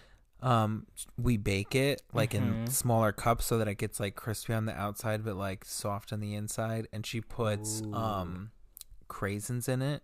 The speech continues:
Speaker 2: Craisins?
Speaker 1: Yeah, it's f-, so fucking good.
Speaker 2: Wow. So it w-, is it, like, sweet or no?
Speaker 1: You have, like, the sweet, like, it's so, it's, like, super savory, but then you have that bit of sweetness with the craisin
Speaker 2: It's
Speaker 1: coming
Speaker 2: like
Speaker 1: in.
Speaker 2: you're building in the cranberry sauce.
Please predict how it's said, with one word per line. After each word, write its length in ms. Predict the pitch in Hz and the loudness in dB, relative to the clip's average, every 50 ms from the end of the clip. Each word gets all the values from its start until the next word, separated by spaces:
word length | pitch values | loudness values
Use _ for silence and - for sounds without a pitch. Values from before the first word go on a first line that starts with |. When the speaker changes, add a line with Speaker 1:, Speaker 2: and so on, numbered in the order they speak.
| _ _ _ - - | _ _ _ -16 -14
Speaker 2:
Craisins? 1200 | - - - - 151 147 151 156 165 180 208 226 233 - - 277 269 277 285 311 349 381 403 415 415 | -12 -6 -4 2 6 8 8 10 10 10 8 8 6 8 10 12 12 12 12 10 10 6 4 4 4
Speaker 1:
Yeah, 260 | - - 208 196 - - | 4 4 4 4 2 2
it's 220 | - 104 107 - - | 0 -2 0 0 -2
f-, 240 | - - - - - | -4 -4 -4 -4 -2
so 240 | - - - - - - - | 2 2 2 2 2 2 2
fucking 760 | - - - - - - - - - - - 160 147 143 160 - - | 2 0 -2 -4 -4 -4 -6 -6 -6 -6 -6 -6 -6 -6 -10 -6 -8
good. 220 | - - 135 - - - - - - - - - - - - | -6 -6 -6 -8 -8 -10 -12 -12 -14 -16 -16 -18 -14 -10 -6
Speaker 2:
Wow. 520 | 120 117 120 131 143 151 143 123 117 120 | 0 4 8 10 12 12 10 10 8 4
So 500 | 131 - - 151 135 131 135 135 135 - - - - - - | 2 4 6 6 6 8 6 4 2 0 -4 -12 -16 -2 0
it 80 | 143 143 | 0 0
w-, 280 | 131 131 143 156 156 - | 4 6 6 6 6 6
is 240 | - 143 147 135 123 | 4 4 4 6 6
it, 160 | 143 147 117 | 4 4 4
like, 280 | 107 131 127 120 - - | 4 2 2 0 0 -2
sweet 680 | - - - - - 131 135 151 175 214 240 277 311 - - | -2 -2 -2 -2 -2 0 0 2 2 4 4 4 2 2 2
or 100 | 135 131 | 2 2
no? 480 | 135 135 139 139 123 98 67 80 120 - - | 2 2 2 2 2 0 -2 -6 -8 -8 -2
Speaker 1:
You 180 | 123 131 131 131 | 4 6 6 6
have, 320 | 113 98 135 127 131 127 123 | 6 6 8 8 8 8 8
like, 240 | 127 123 120 - - | 6 6 6 4 4
the 140 | 117 107 | 4 4
sweet, 420 | - - - - 123 120 120 - - - - | 6 4 4 4 2 2 0 -2 -4 -4 2
like, 240 | 120 127 117 113 - | 4 4 4 4 4
it's 180 | 123 113 - - | 0 2 2 2
so, 360 | - - 135 123 127 127 - - | 6 8 8 10 10 8 6 2
it's, 200 | 120 110 - - | 0 0 2 2
like, 160 | 117 104 - | 2 2 2
super 320 | - - 147 139 - 143 135 | 2 0 0 2 4 4 4
savory, 600 | - - - 131 127 123 117 - 107 104 98 101 | 4 4 4 6 4 4 4 2 2 2 2 2
but 160 | 107 104 - | 2 0 0
then 140 | - 104 107 | 0 0 0
you 80 | 110 104 | 0 2
have 240 | 101 113 113 110 107 | 2 2 2 2 2
that 360 | 107 101 - - - - - | 4 6 6 6 6 6 6
bit 140 | - 120 113 | 6 6 6
of 80 | 113 - | 6 4
sweetness 680 | - - - 127 117 117 110 - 98 101 98 - - | 4 4 4 2 2 0 0 0 0 -2 -2 0 -2
with 120 | 107 95 - | -2 -2 -2
the 60 | 101 | -6
craisin 500 | - - - 107 101 101 101 104 120 117 | -6 -2 0 0 0 0 0 0 2 4
Speaker 2:
It's 100 | 160 156 | 4 6
Speaker 1:
coming 280 | 131 135 170 165 131 135 | 6 8 8 6 6 6
Speaker 2:
like 100 | 135 139 | 4 6
Speaker 1:
in. 60 | 139 143 | 6 8
Speaker 2:
you're 140 | 147 143 | 8 6
building 500 | 143 - 131 135 143 151 143 143 127 127 | 6 6 4 6 6 6 4 4 2 2
in 120 | 131 131 120 | 2 2 2
the 80 | 104 | 0
cranberry 540 | - - - 160 175 180 160 - - - 82 | -2 -4 -2 -2 0 0 0 -2 -4 -6 -8
sauce. 400 | - - - - - 52 - - | -10 -10 -8 -6 -6 -6 -6 -8